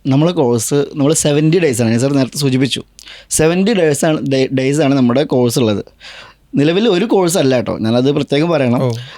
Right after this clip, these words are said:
Speaker 1: നമുക്ക് ഇപ്പോൾ ഒരാൾ പറയുകയാണെങ്കിൽ "എനിക്ക് എഴുതാനും വായിക്കാനും അറിയില്ല" എന്നൊരാൾ, മാനസികമായിട്ട് വിഷമമുള്ള ആളുകൾ, അത് പ്രായം വിഷയമല്ല, ഏത് പ്രായത്തിലുള്ള ആളുകൾക്കും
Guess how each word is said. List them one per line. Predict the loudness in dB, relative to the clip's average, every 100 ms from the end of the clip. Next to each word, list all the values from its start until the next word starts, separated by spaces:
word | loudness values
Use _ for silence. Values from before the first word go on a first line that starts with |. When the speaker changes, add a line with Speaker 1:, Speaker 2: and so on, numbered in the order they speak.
| -4
Speaker 1:
നമുക്ക് | -2 0 0
ഇപ്പോൾ | 0 0 -6 -2 0
ഒരാൾ | 2 0
പറയുകയാണെങ്കിൽ | 2 0 2 0
"എനിക്ക് | 0 0
എഴുതാനും | 0 2 2 2
വായിക്കാനും | 2 0 0 0 2 2
അറിയില്ല" | 0 -2 -4 -8 _ -16 -4
എന്നൊരാൾ, | 0 2 2 2 0 -2 -6 _ _ _ -18 -14
മാനസികമായിട്ട് | -4 -2 -2 0 0 2
വിഷമമുള്ള | 2 2 2 2
ആളുകൾ, | 2 0 -2 -2
അത് | 0 2 0
പ്രായം | -2 -6 -2 0 2 0 -2 -4 -2
വിഷയമല്ല, | 0 0 0
ഏത് | 0 2 0 0
പ്രായത്തിലുള്ള | 0 -2 0 0
ആളുകൾക്കും | 2 0 0 -2